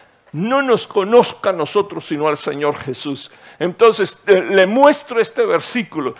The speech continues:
y entonces le digo que hay otras tres cosas que Dios dice que debemos de hacer. Bendito el nombre del Señor, y que tienen que ver con un solo corazón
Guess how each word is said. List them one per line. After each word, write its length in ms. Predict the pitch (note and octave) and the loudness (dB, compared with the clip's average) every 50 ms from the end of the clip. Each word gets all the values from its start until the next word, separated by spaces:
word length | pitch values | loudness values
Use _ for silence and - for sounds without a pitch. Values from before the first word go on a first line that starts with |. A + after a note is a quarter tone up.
| - - - | -16 -10 -4
y 80 | C3+ | -2
entonces 460 | E3 D#3+ - - G#3 G3+ - G#3+ G#3 G3+ | -2 0 2 2 2 2 2 0 0 0
le 100 | G3+ F#3 | -2 -2
digo 240 | A3 A#3 A3+ G#3+ | 2 2 2 4
que 120 | - - A3 | 4 4 2
hay 100 | A3 A#3 | 4 4
otras 400 | A#3+ A#3+ - C#4 G#3+ - - - | 4 2 2 0 -4 -4 -4 -2
tres 320 | - B3+ A#3+ - - - | 0 0 0 0 -4 -8
cosas 420 | - - C#4+ D4+ D4 C#4+ G#3 - - | -2 2 2 2 2 0 -6 -8 -8
que 180 | - F#3 D#3+ | -4 -4 -4
Dios 400 | E3 F#3 A3 A#3+ B3 A3 G3 F#3 | -4 0 2 2 2 2 0 -4
dice 480 | A3 D#4+ F#4 G4+ A4+ - - - D#4+ - | -6 -4 -4 -4 -6 -8 -8 -8 -8 -6
que 120 | - - | -6 -4
debemos 480 | F3 - D3+ E3 G3 A3 A#3 A3+ G#3+ F#3 | -4 -2 0 0 0 0 0 0 -2 -2
de 120 | D#3+ E3 | -2 -4
hacer. 460 | C#3+ C#3+ C3+ - - B3 C#4+ G3 F#3+ - - - - - - _ | -4 -4 -4 0 4 6 6 6 4 2 -6 -20 -20 -20 -16 _
Bendito 540 | C#3+ F3 F#3 E3+ F3 G#3 A#3 A3 - A#3+ G#3+ | 0 0 0 2 0 -4 -8 -2 0 0 0
el 100 | F#3 G3 | 0 0
nombre 340 | G#3 G#3+ G#3+ A3 G#3 F#3+ | -2 -2 0 -2 -2 -2
del 220 | E3+ E3 D3+ D#3+ D3+ | 0 0 0 0 -2
Señor, 380 | - - C#3+ D#3+ G#3+ A#3+ A#3+ | -2 -4 -2 2 2 2 2
y 40 | A3+ | 2
que 140 | A#3 - F3 | 0 0 0
tienen 320 | - - A3+ A#3 A#3 F#3+ | 0 -2 -2 -2 -4 -2
que 140 | - - F3 | -2 0 2
ver 240 | F3+ A3 A#3 A3+ - | 2 2 2 2 4
con 160 | - A#3 G#3+ | 6 8 8
un 320 | G#3 A3+ C4 D#4 F4+ F#4+ F4+ | 8 8 6 6 6 4 2
solo 640 | - - - - - D4+ D#4 E4 F4 F4 E4+ C#4+ - | -2 -6 -8 2 6 8 10 10 10 8 6 4 2
corazón 480 | - A#3 A3 G#3+ G3 - - D4 - | 0 0 2 2 0 2 2 2 2